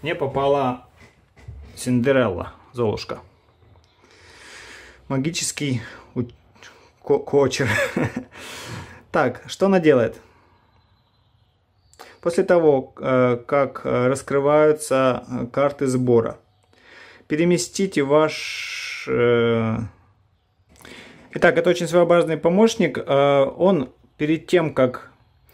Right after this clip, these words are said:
мы начинаем сборы, э, благодаря этому помощнику я могу взять половину ресурсов из своей локации, и только потом, э, происходит всё как обычно. То есть, грубо говоря, допустим, э, есть в какой-то локации шесть ресурсов.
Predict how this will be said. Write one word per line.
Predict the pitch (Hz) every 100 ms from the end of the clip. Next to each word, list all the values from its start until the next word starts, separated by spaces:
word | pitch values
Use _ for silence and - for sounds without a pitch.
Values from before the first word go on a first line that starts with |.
| - - - _
мы | 147
начинаем | 156 156 170 160 156
сборы, | 151 160 233 214 123 -
э, | 123 123 123 120 117
благодаря | 117 120 139 151 160
этому | 151 147
помощнику | 156 185 214 160 131
я | 139
могу | 151 151 147
взять | 135 156 151
половину | 143 147 151 143
ресурсов | 139 - 147 131 113
из | 131
своей | 135 131
локации, | 147 226 240 - 123
и | - -
только | 147 160 151
потом, | 139 151 208 202 123 -
э, | 120 120 117 110 120 - 113
происходит | - 127 151 170 -
всё | - -
как | 143 -
обычно. | 127 127 120 101 - - - -
То |
есть, | 151 - 147
грубо | 147 170
говоря, | 151 147 127
допустим, | 113 - 190 180 143 131 -
э, | 120 117 117
есть | 143 180
в | -
какой-то | 117 151 127
локации | 123 127 131 120
шесть | - 127 -
ресурсов. | 117 113 104 -